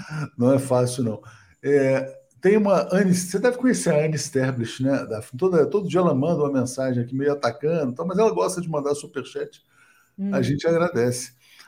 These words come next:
Speaker 1: A
Speaker 2: Sim.
Speaker 1: Vera Viana tava dizendo, "Estava com saudades do Alex, bem-vindo, Thaís Neves, guerra se ganha com tanques, o Brasil então tá ferrado."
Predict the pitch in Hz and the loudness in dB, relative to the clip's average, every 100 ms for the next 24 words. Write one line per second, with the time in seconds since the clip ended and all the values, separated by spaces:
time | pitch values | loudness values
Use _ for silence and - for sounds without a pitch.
0 | _ _ 131 143 143 135 127 185 175 156 | _ _ 2 6 6 6 6 6 6 4
1 | 170 170 160 131 131 123 165 160 160 147 | 0 2 0 2 0 0 -2 -2 0 0
2 | 139 127 127 127 175 180 180 139 143 120 | 2 0 0 2 2 0 -2 -2 0 2
3 | 175 185 165 156 139 117 139 160 147 123 | 2 0 0 0 2 0 0 -2 -2 -2
4 | 143 147 139 120 131 123 117 160 160 - | -2 -2 -4 -4 -2 -2 -6 -4 -6 -6
5 | 123 123 123 127 127 123 120 110 135 165 | -4 -2 0 -2 -4 -8 -6 -4 0 0
6 | 165 | -2